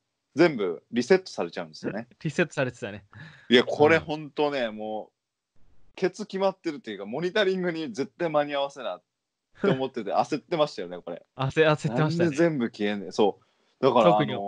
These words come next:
Speaker 2: 音、音とかね、
Speaker 1: 音。
Speaker 2: 音のバランスとか、
Speaker 1: そう。
Speaker 2: もう、もうそっちの担当した人にしか、あの、
Speaker 1: そう。
Speaker 2: わ-、わからないんで、バランス、その感覚。
Speaker 1: うっ、そうなんですよ。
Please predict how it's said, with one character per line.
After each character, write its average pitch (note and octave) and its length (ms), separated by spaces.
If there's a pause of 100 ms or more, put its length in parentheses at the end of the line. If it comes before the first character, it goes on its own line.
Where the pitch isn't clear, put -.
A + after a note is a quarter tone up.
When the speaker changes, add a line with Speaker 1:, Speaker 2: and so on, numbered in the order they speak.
Speaker 2:
音、 E3+ 320
音 F#3 240
と F#3 80
か D#3+ 120
ね、 B2+ 80
Speaker 1:
音。 B2 140
Speaker 2:
音 F#3 140
の F3 80
バ D#3+ 160
ラ F#3+ 120
ン F#3 60
ス - 60
と E3+ 120
か、 B2+ 360 (260)
Speaker 1:
そ - 180
う。 C3 140
Speaker 2:
も C3 340 (100)
う、 C#3 240
も E3 200
う C#3+ 40
そ F3+ 120
っ E3+ 40
ち G#3 140
の G3+ 200 (200)
担 G3 200
当 F#3+ 140
し - 60
た G3+ 80
人 G3 180
に E3+ 80
し - 60
か、 A#2+ 180
あ A#2 60
の、 A2 400
Speaker 1:
そ A#2 240
う。 D3 260
Speaker 2:
わ-、 E3 120
わ E3 140
か G3 140
ら G3+ 60
な E3+ 80
い C#3 60
ん B2+ 40
で、 B2 80
バ B2+ 160
ラ B2+ 100
ン B2 40
ス、 - 60
そ B2 140
の A#2 100
感 A#2+ 160
覚。 A#2 160
Speaker 1:
う C3 120
っ、 - 20
そ - 420
う G2+ 40
な F#2+ 80
ん - 40
で F#2 40
す - 140
よ。 - 200